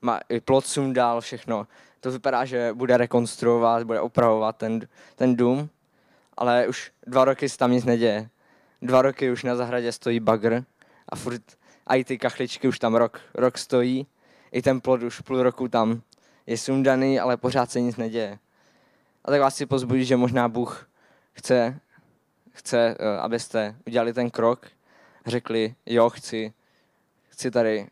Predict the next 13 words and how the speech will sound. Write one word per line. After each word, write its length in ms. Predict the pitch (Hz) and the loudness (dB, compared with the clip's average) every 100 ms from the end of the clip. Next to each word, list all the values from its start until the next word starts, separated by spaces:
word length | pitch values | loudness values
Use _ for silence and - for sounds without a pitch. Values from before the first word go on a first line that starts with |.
| _ - _ | _ -20 _
postavit 400 | - 120 127 117 | -14 -6 -2 -2
ty, 100 | 120 120 | -4 -10
eh, 500 | - _ 110 107 98 - | -16 _ -6 -6 -8 -14
dlažební 440 | 120 117 123 120 117 | -6 -4 -2 -4 -4
kostky, 540 | 123 117 - - 120 | -4 -6 -8 -6 -4
nový 240 | 117 113 120 | -4 -6 -6
chodník, 640 | - 117 117 113 120 - _ _ _ _ _ _ _ _ - | -6 -4 -4 -4 -6 -12 _ _ _ _ _ _ _ _ -10
znovu 360 | 127 139 139 | -2 0 0
tam 200 | 131 131 | 0 2
dát 200 | 123 120 | 4 2
ten 200 | - 123 | 0 -8
plot 520 | 117 120 123 - - - _ _ - | -4 -2 -2 -4 -20 -20 _ _ -8
a 260 | 107 107 | -4 -4